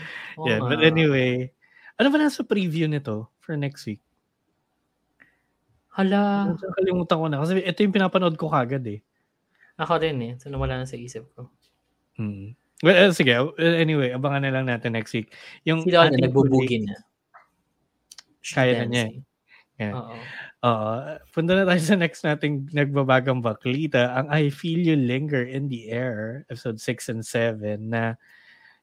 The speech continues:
Speaker 2: yun nga, oo,
Speaker 1: Alam
Speaker 2: may, may gay bar in Christmas, tapos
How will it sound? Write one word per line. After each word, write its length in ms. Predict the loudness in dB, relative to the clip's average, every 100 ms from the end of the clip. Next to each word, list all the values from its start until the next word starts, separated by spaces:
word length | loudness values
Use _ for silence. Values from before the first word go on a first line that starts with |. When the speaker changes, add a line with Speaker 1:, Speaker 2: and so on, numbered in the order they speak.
| -4
Speaker 2:
yun 160 | 2 2
nga, 160 | 2
oo, 320 | 2 4 4
Speaker 1:
Alam 80 | 4
Speaker 2:
may, 160 | 4 0
may 400 | 0 2 0 -2
gay 320 | 2 2 4
bar 240 | 4 4
in 160 | 2 -2
Christmas, 800 | -2 -4 -2 -2 0 -2 -8 -8
tapos 480 | -6 -4 -6 -10